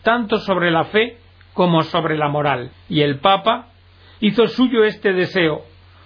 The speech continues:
juzgando que respondía enteramente a una verdadera necesidad de la Iglesia universal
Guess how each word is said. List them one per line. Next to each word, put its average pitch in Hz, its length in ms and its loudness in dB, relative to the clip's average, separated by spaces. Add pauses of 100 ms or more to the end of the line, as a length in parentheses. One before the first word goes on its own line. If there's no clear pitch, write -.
juzgando 220 760 -2 (260)
que 196 100 2
respondía 196 640 0
enteramente 214 680 0
a 202 60 4
una 220 240 2
verdadera 196 520 0
necesidad 196 640 -2
de 185 140 0
la 175 100 2
Iglesia 214 400 0
universal 180 720 0